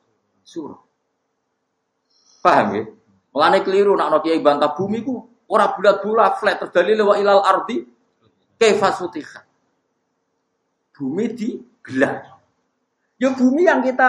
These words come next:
la-, lalui sekarang cara zahir ya koyo karpet, kowe mlayu ning ndi wae koyo karpet. Tapi apa hakikatnya seperti itu? Paham ya?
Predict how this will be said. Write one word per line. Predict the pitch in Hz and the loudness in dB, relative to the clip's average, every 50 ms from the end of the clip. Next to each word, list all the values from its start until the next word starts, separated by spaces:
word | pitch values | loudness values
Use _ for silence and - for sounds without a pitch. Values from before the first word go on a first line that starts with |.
| 247 233 226 | 4 2 0
la-, | 233 226 233 233 - - | 0 -2 -4 -6 -4 -2
lalui | 214 220 220 214 233 240 240 226 | 0 0 0 0 -2 -2 -4 -6
sekarang | 240 226 233 220 220 226 254 269 262 | -6 -4 -2 0 0 0 0 0 0
cara | 262 247 240 233 220 196 | 0 0 2 2 2 2
zahir | 208 196 196 247 | 4 4 4 6
ya | 269 262 233 | 4 4 4
koyo | 226 226 220 214 | 4 4 4 4
karpet, | 220 208 202 208 202 - - 180 | 2 0 0 0 0 2 0 0
kowe | 143 139 151 160 | 0 0 -4 -2
mlayu | 156 156 151 151 160 160 | -2 0 0 0 -2 -4
ning | 156 156 143 | -6 -8 -6
ndi | 135 143 | -6 -2
wae | 139 139 143 160 165 | 0 2 2 2 0
koyo | 151 131 127 113 - | 0 -2 -4 -4 -8
karpet. | 107 107 - - _ 151 - | -10 -14 -14 -16 _ -20 -14
Tapi | _ - 202 - 254 247 | _ -4 -4 0 2 0
apa | 233 240 233 196 | 2 2 0 0
hakikatnya | 202 202 196 202 196 196 175 170 175 185 180 | 0 -2 -2 -2 -4 -4 -6 -4 -4 -4 -4
seperti | - 180 - - 156 - - 170 160 165 247 - _ _ _ _ _ _ _ _ _ _ _ _ _ _ | -4 -6 -6 -6 -6 -6 -6 -8 -8 -8 -10 -14 _ _ _ _ _ _ _ _ _ _ _ _ _ _
itu? | - - _ - - _ _ _ _ _ _ _ _ _ _ _ _ _ _ _ _ _ _ _ _ _ _ _ _ _ _ _ _ _ _ _ _ _ _ _ _ _ _ _ _ _ _ _ _ _ _ _ _ _ | -20 -20 _ -20 -20 _ _ _ _ _ _ _ _ _ _ _ _ _ _ _ _ _ _ _ _ _ _ _ _ _ _ _ _ _ _ _ _ _ _ _ _ _ _ _ _ _ _ _ _ _ _ _ _ _
Paham | _ 175 151 135 113 104 104 120 | _ 0 0 0 0 0 -2 -4
ya? | 151 | -4